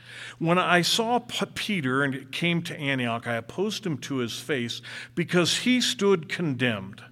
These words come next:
For before certain men came from James, he was eating with the Gentiles, but when they came,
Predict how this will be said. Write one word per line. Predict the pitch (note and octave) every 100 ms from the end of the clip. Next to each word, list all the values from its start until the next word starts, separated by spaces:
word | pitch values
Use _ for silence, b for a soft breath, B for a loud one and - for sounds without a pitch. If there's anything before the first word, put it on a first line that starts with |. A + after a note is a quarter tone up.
| - - B B B B -
For | - F#3+ F#3 F#3+
before | F3+ C3+ F#3 - B3+ C4+
certain | - - B3+ F#3+ F#3
men | F3+ F3+ F3
came | - F3 E3
from | D3+ D#3 C3
James, | A#2 B2+ A2+ A2 C#3+ - - B B
he | F#3 F#3+
was | E3 - -
eating | B3+ C4 F3+
with | D3 -
the | B2
Gentiles, | A2 A2+ G#2+ - A2 A#2 F3 E3
but | - D3 C3
when | D3+ D#3
they | C3+ A#3+
came, | B3+ - A#2+ A2+ C3